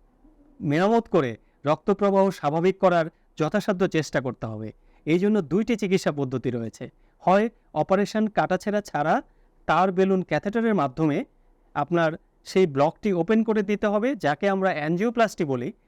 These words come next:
এই পদ্ধতিটি আমরা ইন্টারভেনশনাল কার্ডিওলজিস্টরা করে থাকি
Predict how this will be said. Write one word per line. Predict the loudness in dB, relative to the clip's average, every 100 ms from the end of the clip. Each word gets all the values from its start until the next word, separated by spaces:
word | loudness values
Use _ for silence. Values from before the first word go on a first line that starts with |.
| _ 0
এই | 0
পদ্ধতিটি | 2 0 0 -4 -2 0
আমরা | 0 0 0
ইন্টারভেনশনাল | 0 0 -2 -2 -2 0 0
কার্ডিওলজিস্টরা | 0 0 0 -2 -2 -4 -2 -4 -4 _ _
করে | 2 2
থাকি | 2 -6 -8